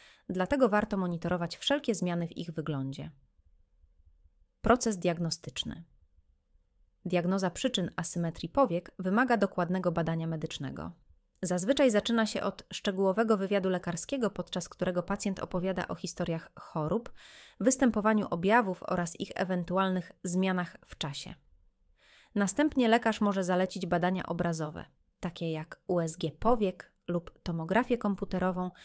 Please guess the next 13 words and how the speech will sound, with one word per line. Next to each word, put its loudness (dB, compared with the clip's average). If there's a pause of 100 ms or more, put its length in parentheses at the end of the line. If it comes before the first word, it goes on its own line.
(240)
aby 2
dokładniej 4
ocenić -2
struktury 2
mięśniowe -2
i -2
nerwowe 0
okolicy -6
oka. -8 (640)
Asymetria 2
powiek -2
po -6
zabiegu. -6